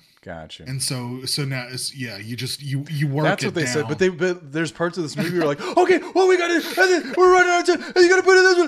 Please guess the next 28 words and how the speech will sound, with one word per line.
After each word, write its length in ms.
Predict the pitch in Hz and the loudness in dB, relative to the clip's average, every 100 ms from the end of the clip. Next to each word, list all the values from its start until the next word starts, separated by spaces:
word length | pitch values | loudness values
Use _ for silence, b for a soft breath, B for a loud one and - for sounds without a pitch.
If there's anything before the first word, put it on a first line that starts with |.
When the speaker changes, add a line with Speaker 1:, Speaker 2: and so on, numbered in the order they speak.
| 339 | 0
Speaker 1:
and 80 | - | 2
then 120 | 381 | 6
we 60 | 370 | 6
put 120 | 370 | 6
it 40 | 370 | 6
in 100 | 349 | 6
this 100 | 262 | 2
one. 80 | 269 | 2
Oh, 240 | 403 403 381 | 2 6 4
it's 60 | 403 403 | 4 0
gonna 680 | 403 403 403 403 392 359 269 | 2 2 2 2 4 2 0
blow 80 | - | -8
up. 40 | _ _ _ _ _ B - | _ _ _ _ _ B -2
There's 220 | 381 349 | -2 2
children." 1400 | 370 381 359 339 190 - 180 - 196 247 349 - 294 - | 2 4 4 0 -2 -14 -10 -6 0 0 0 -4 -6 -6
<laughs> 60 | _ _ _ _ B B - | _ _ _ _ B B -6
Speaker 2:
I 140 | 180 | -4
mean, 220 | 180 175 | -2 -2
let's 240 | 160 170 - | -2 -4 -2
be 100 | 160 | -2
real 240 | 156 208 | 0 -2
though, 160 | 143 135 | -4 -6
there 240 | 131 135 | -8 -4
are, 360 | 143 160 131 131 | -2 -2 -2 -8
and 180 | 127 131 | -8 -6
I 80 | 131 | -6
just, 240 | 139 131 | -6 -8
I, 400 | 131 123 120 110 | -8 -8 -8 -12